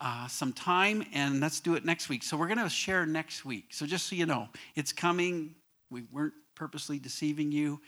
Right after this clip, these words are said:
by telling you we're gonna share today. We'll share next week. So, uh, but, but what I was gonna say is we went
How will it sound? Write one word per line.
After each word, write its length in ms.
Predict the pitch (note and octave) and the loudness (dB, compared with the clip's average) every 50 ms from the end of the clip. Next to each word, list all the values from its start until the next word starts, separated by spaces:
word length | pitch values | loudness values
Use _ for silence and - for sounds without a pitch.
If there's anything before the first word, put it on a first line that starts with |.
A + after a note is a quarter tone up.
| - - - - _ | -20 -20 -20 -18 _
by 100 | - C#3 | -10 -10
telling 320 | C3 - - D3+ D#3 D3+ D3+ | -8 -6 -4 -2 0 2 2
you 140 | C#3+ C#3 | 2 2
we're 80 | C#3 C3 | 2 0
gonna 160 | C#3 C3+ B2 | -4 -4 -4
share 240 | - - D3+ C#3 C#3 | -4 -2 -2 -2 -2
today. 180 | C3+ B2+ A#2+ A#2 | -2 -4 -4 -6
We'll 140 | A#2 A#2 | -6 -6
share 200 | - - D#3 D3 | -4 -2 -2 0
next 240 | C#3 C3+ A#2+ - - | 0 -2 -4 -4 -8
week. 140 | A#2 G#2 - _ _ _ _ - - _ _ _ _ _ _ _ _ _ _ - - - | -10 -12 -14 _ _ _ _ -20 -20 _ _ _ _ _ _ _ _ _ _ -20 -14 -10
So, 320 | - - G3+ G3+ G3 - - - - - - - - - - | -2 0 2 2 2 0 -4 -10 -20 -20 -20 -20 -20 -4 4
uh, 200 | F3 E3 E3+ E3+ | 6 6 6 6
but, 280 | D3 F#3 G#3+ - - F3 | 6 2 0 0 0 -2
but 120 | G3+ G3+ | 0 2
what 120 | G#3 A#3+ | 4 6
I 40 | C4+ | 6
was 100 | C4 - | 4 4
gonna 140 | A#3+ A3+ F3+ | 2 0 0
say 160 | - - G3 | 0 2 2
is 100 | F#3 C#3+ | 2 2
we 100 | D#3+ G#3 | 2 4
went 280 | A3 A#3+ C#4 C4+ - | 6 6 6 6 2